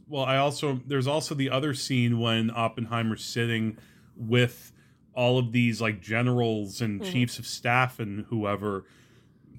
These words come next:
Speaker 1: in that room. Uh, I think, uh,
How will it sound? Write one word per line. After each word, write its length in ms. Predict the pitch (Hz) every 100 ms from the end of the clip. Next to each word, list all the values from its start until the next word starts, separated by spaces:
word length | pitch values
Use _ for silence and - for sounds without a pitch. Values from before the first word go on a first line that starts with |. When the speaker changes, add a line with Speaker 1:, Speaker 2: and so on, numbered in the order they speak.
| -
Speaker 1:
in 160 | 165 151
that 260 | 143 135 123
room. 500 | 147 156 127 101 104
Uh, 360 | 104 104 104 101 120 - _
I 80 | 123
think, 480 | 123 - 156 143 -
uh, 440 | 135 123 117 110